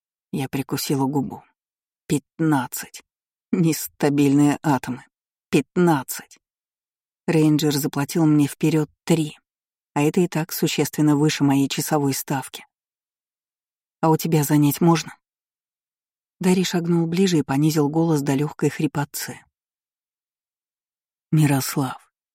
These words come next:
ты ведь знаешь, как я к тебе отношусь. Ты мне давно нравишься, и если ты станешь моей женщиной, поверь, кредиты я достану».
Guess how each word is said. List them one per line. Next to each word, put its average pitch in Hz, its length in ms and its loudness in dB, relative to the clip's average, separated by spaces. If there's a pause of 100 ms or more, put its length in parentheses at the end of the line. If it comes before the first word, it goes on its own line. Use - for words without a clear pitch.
(380)
ты 147 120 0
ведь 147 180 2
знаешь, 147 440 4
как - 220 -4
я 143 120 2
к - 60 -10
тебе 143 240 2
отношусь. - 640 -4 (880)
Ты 156 100 2
мне 170 180 6
давно 170 320 6
нравишься, 143 640 0
и 131 40 -2
если 151 600 -4
ты 127 200 -10
станешь 143 460 0
моей 135 200 4
женщиной, 139 640 2 (960)
поверь, 139 500 2
кредиты 151 540 2
я 135 120 2
достану». 139 640 -4